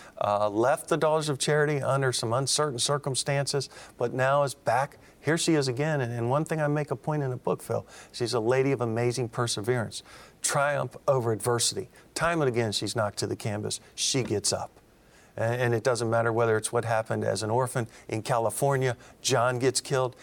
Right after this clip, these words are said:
and now she's with the Daughters of Charity. Seems like that's gonna be it. No, she's on her own again. So she begins to teach independently. And then she joins with another former sister of the Daughters of Charity.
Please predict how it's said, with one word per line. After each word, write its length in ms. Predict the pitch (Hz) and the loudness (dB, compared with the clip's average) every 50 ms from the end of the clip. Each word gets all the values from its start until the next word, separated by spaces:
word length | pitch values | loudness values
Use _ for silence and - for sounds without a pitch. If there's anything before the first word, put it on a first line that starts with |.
| - - | -16 -12
and 120 | - 104 107 | -6 -2 0
now 160 | 123 139 147 | 2 2 2
she's 240 | 139 - 127 113 120 | 0 0 -2 0 0
with 100 | 117 - | 0 0
the 100 | 120 107 | 0 0
Daughters 260 | 123 127 117 113 - | 0 0 0 0 -2
of 100 | 98 - | -4 -2
Charity. 320 | - - 143 147 139 123 | 0 2 2 2 2 2
Seems 240 | - - 135 127 120 | 0 0 -2 0 0
like 160 | 120 101 - | -2 -2 0
that's 240 | - 117 131 - - | 0 0 0 0 0
gonna 200 | - 135 120 113 | -2 -2 -2 0
be 180 | 110 110 107 123 | 0 2 2 4
it. 200 | 156 180 170 - - - - - - - _ _ _ _ _ _ _ - - - | 4 2 2 -2 -8 -20 -20 -20 -20 -20 _ _ _ _ _ _ _ -18 -10 -6
No, 280 | 117 110 98 90 - - - - _ _ - _ _ _ _ | -4 -4 -4 -4 -8 -14 -18 -20 _ _ -20 _ _ _ _
she's 180 | - 117 107 | -8 -6 -4
on 120 | 117 120 113 | -2 -2 -2
her 100 | 107 110 | -2 -2
own 100 | 113 107 | -2 -2
again. 220 | 95 101 92 82 - - - - - | -2 -4 -6 -8 -8 -14 -20 -20 -14
So 140 | - - 107 | -10 -8 -6
she 120 | - - | -6 -4
begins 300 | 104 113 98 160 185 - - | -4 -2 0 0 0 0 0
to 80 | - | -2
teach 360 | - - - 180 151 - - - | -2 0 2 0 0 0 -2 -4
independently. 720 | - 127 113 107 - - 127 113 107 104 - - - - - - _ _ _ _ _ _ _ - - - - - | -4 -2 -2 -2 -2 -2 -2 -4 -4 -6 -8 -12 -18 -20 -20 -20 _ _ _ _ _ _ _ -20 -20 -20 -10 -6
And 460 | - 107 104 104 104 104 101 101 104 | -4 -2 0 0 2 2 0 0 2
then 140 | 113 127 127 | 0 0 0
she 160 | - - 117 | 0 -2 -2
joins 300 | - 127 123 123 120 - | 0 0 2 2 0 0
with 120 | 113 98 | -2 -2
another 380 | - 104 104 110 127 180 185 135 | -2 0 0 2 2 2 2 0
former 500 | - - - 113 110 107 98 95 92 90 | -2 -2 -2 0 0 2 0 -2 -4 -4
sister 400 | - - - 104 - - - 101 | -2 0 0 0 0 0 -2 -4
of 60 | 98 | -4
the 100 | 98 98 | -4 -4
Daughters 280 | - 101 95 95 92 104 | -2 0 0 0 -2 -4
of 80 | 98 | -6
Charity. 280 | - - 98 95 98 - | -6 -6 -6 -6 -8 -10